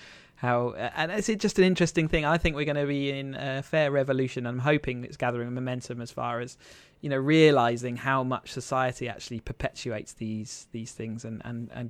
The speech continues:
really nips them in the bud at the actual root cause and makes sure that young, young girls and, and, and women and, uh, fully, you know, I don't know, wanting to, you know, d-,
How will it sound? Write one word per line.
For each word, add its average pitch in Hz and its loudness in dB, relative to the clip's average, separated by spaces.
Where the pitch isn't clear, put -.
really 131 4
nips 147 0
them 135 2
in 127 2
the 127 2
bud 123 4
at 127 0
the 135 -4
actual 127 -6
root 131 -2
cause 123 -2
and 202 2
makes 214 0
sure 208 0
that 127 -6
young, 135 -2
young 135 -6
girls 131 0
and, 131 -4
and, 131 -6
and 127 -8
women 131 0
and, 127 -4
uh, 135 0
fully, 147 6
you 165 -8
know, 127 -2
I 185 -2
don't 190 -2
know, 147 -4
wanting 165 4
to, 147 -2
you 139 -2
know, 139 0
d-, 180 4